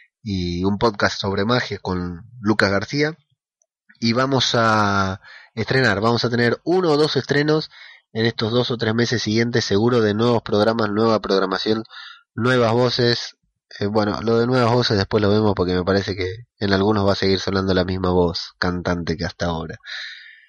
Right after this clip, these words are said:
Pero les recomendamos entrar a, a Radio de Babel. Ya saben, nuestras vías de comunicación, nuestra página principal, nuestra web es diario de babel punto com barra radio.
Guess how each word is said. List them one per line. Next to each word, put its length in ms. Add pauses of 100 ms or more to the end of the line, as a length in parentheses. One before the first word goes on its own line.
(600)
Pero 160
les 160
recomendamos 580
entrar 240
a, 380
a 220
Radio 300
de 80
Babel. 420
Ya 160
saben, 340
nuestras 280
vías 160
de 120
comunicación, 840
nuestra 280
página 400
principal, 560
nuestra 280
web 300
es 220
diario 260
de 80
babel 300
punto 340
com 240 (320)
barra 400
radio. 500